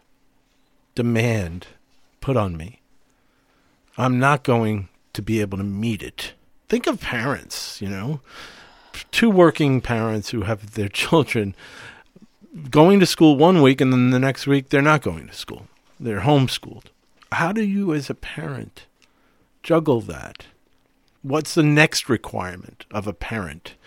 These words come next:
If you ask me one more thing, I can handle, okay, I've adapted, I've adjusted to homeschooling. You know, we took a while, finally did it, and now we sent our kids back to school, and now they're back home,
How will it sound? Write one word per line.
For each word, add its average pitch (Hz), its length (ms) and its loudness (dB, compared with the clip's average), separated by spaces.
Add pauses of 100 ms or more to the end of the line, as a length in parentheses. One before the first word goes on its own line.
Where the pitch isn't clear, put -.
(160)
If 120 160 -6
you 156 100 2
ask 135 280 -2
me 135 100 2
one 127 320 -2
more 147 200 -2
thing, 101 380 -8
I 107 100 -4
can 151 140 -2
handle, 156 320 2
okay, 117 260 -2
I've 113 140 -4
adapted, 135 560 -6
I've 123 140 -2
adjusted 123 560 -6 (540)
to 131 100 2
homeschooling. 139 960 0
You 120 80 -8
know, 117 100 -8
we 127 180 -6
took 131 260 -8
a 165 60 0
while, 143 640 -4 (760)
finally 127 360 -2
did 131 240 0
it, 135 200 0 (160)
and 120 220 -2
now 123 320 0
we 120 420 -6
sent 127 300 -4
our 117 80 -2
kids 117 320 -2
back 120 220 -4
to - 80 -12
school, 131 340 -2
and 117 80 0
now 123 160 0
they're 117 80 0
back 113 220 -4
home, 95 340 -6